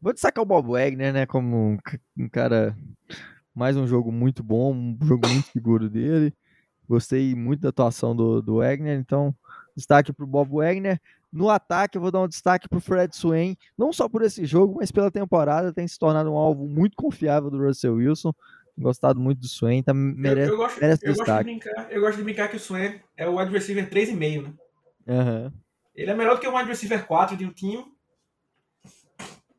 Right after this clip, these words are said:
Speaker 2: Não chega a ser aquele wide receiver três estabelecido, né? Mas tá lutando pra isso, né? Então eu brinco que ele é o wide receiver três e meio ali, tá?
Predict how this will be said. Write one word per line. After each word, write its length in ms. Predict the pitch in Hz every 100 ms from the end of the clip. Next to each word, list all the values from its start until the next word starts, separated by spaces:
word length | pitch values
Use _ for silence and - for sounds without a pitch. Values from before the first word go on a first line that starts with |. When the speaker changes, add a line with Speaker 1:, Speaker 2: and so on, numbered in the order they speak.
| _ _ _ _ _ _
Speaker 2:
Não 140 | 151 190
chega 240 | 190 233
a 20 |
ser 100 | 247
aquele 160 | 240 233
wide 120 | 220
receiver 340 | 220 226 226 -
três 380 | 165 180 185 175
estabelecido, 640 | 151 156 175 - 151 147 143
né? 100 | -
Mas 160 | 185 214
tá 160 | - 349
lutando 300 | 349 277 -
pra 140 | 440
isso, 200 | 196 156
né? 80 | 151 - _ _ _ _ _ _ _ _ _
Então 180 | 196 240
eu 100 | 226
brinco 140 | 247
que 60 | 240
ele 100 | 247
é 40 |
o 60 | 254
wide 120 | 262
receiver 260 | 311 226 214
três 200 | 247 311
e 40 |
meio 220 | 220 180
ali, 120 | 151
tá? 140 | 147